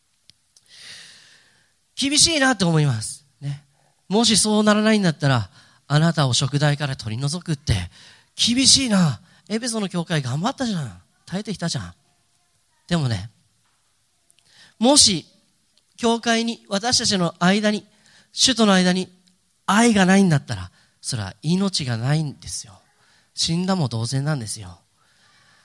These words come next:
主への愛がない教会は死んだ教会なんですよ。ね。私たちは主への愛をまず第一に求めるものでありたいと願います。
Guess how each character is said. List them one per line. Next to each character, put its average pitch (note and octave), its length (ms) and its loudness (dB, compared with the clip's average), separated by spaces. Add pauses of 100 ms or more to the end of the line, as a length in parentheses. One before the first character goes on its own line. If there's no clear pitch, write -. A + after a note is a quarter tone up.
(300)
主 - 240 4
へ C4 140 6
の G#3+ 100 8
愛 A#3+ 160 6
が A3 100 6
な G3+ 140 6
い F#3+ 60 4
教 E3 180 2
会 D3+ 240 2
は C#3 360 0
死 - 200 -4
ん F#3 80 -4
だ F3+ 100 -2
教 F3+ 220 -6
会 F3+ 160 -2
な F#3+ 100 0
ん D#3+ 60 0
で A2+ 80 -4
す - 140 -8
よ。 - 80 -18 (380)
ね。 A#2 140 -20 (1160)
私 A#2 300 -2
た A#2+ 60 -6
ち A2 120 -4
は G2+ 220 -6 (240)
主 - 280 -2
へ C3 140 -2
の G#2+ 160 -12
愛 C#3+ 320 0
を A2+ 60 -4
ま C#3+ 200 -2
ず - 220 -6 (220)
第 E3 180 0
一 D3+ 160 -2
に C3+ 80 -4
求 B2 160 -6
め C3 80 -2
る A#2+ 80 -2
も A#2 80 -2
の G#2+ 100 -8
で G2+ 200 -14 (180)
あ A#2+ 100 -4
り A#2 80 2
た B2 100 -2
い A2 40 0
と A2+ 80 -8 (460)
願 F#2 200 -6
い F2+ 40 -12
ま F#2 120 -18
す。 - 200 -14